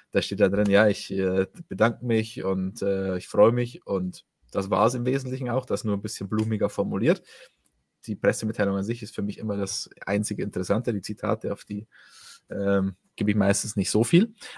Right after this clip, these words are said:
Aber es war eben kein Fahrerzitat drin, das ist normal. Na, und dann stand auch noch drin,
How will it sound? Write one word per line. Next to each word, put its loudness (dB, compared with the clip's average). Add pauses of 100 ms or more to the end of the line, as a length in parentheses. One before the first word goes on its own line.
Aber 10
es 2
war 8
eben 2
kein 0
Fahrerzitat 4
drin, -8
das -6
ist -4
normal. -2 (180)
Na, -6
und -6
dann 8
stand 2
auch 4
noch 0
drin, -2